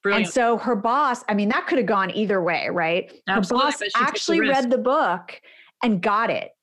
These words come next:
Speaker 2: He understood what she was trying to tell him, and they had a very productive conversation. Everything changed. And I was
Speaker 1: Sure.
Speaker 2: like,
Speaker 1: Yeah.
Speaker 2: "If I spent three years researching that book for this one woman, like,
Speaker 1: <laughs>
Speaker 2: I'm done."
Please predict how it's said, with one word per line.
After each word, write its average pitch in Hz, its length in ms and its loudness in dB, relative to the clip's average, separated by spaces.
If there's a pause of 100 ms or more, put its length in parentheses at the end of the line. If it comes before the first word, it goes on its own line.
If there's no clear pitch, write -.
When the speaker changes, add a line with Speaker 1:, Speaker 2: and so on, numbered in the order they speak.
Speaker 2:
He 240 200 0
understood 233 500 0
what 214 160 -2
she - 160 -2
was 202 160 0
trying 196 280 -4
to 185 60 -2
tell 220 260 -4
him, 196 220 -2
and 190 180 -2
they 202 100 0
had 190 180 -2
a 180 40 0
very 214 600 0
productive 202 500 -4
conversation. 175 880 -4 (520)
Everything 202 400 0
changed. - 540 -12 (300)
And 208 80 -2
I 196 80 0
was 196 80 -2
Speaker 1:
Sure. 196 100 0
Speaker 2:
like, 185 160 -6 (300)
Speaker 1:
Yeah. 233 280 -4
Speaker 2:
"If 269 100 0
I 370 220 2
spent 320 380 -2 (180)
three 277 220 0
years 269 360 2
researching 240 480 0
that 202 200 -2
book 208 260 0
for 226 180 -2
this 214 220 0
one 190 360 0
woman, 208 500 0 (300)
like, 190 320 -2 (300)
Speaker 1:
<laughs> - 480 -8
Speaker 2:
I'm 311 120 0
done." 185 440 -2